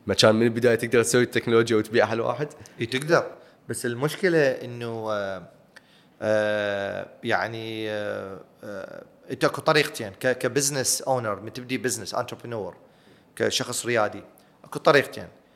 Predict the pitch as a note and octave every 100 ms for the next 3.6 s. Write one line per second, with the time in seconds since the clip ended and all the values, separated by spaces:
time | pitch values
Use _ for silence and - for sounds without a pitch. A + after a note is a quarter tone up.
0 | _ - A#2+ C3+ - D3+ C#3+ - D3+ E3+
1 | - B2+ - - _ _ _ - C#3+ D3
2 | C#3 D#3+ - D3 B2+ A#2 - A#2 A2 A#2+
3 | B2 A#2 A#2+ B2 A2+